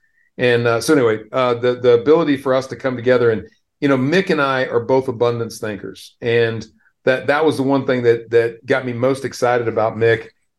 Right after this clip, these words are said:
is, you know, he said, "Larry, the check I can get today from any of these companies will far exceed what,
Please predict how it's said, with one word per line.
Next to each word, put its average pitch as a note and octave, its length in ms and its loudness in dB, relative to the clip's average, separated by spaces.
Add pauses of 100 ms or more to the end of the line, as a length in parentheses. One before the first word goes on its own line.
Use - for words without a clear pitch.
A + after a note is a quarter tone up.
is, B2 380 2
you C#3+ 120 0
know, A#2+ 60 2
he C#3 120 0
said, C#3 200 0
"Larry, C3+ 220 2
the A2+ 100 -4
check D#3+ 320 -2
I D3 80 -2
can B2 200 -8
get B2 220 0
today A#2 500 4
from A2 220 -10
any C3 220 0
of A2+ 80 0
these G#2+ 160 -6
companies A#2+ 680 -6 (300)
will C3 100 0
far C#3+ 320 2
exceed C3+ 360 -2
what, A2 180 0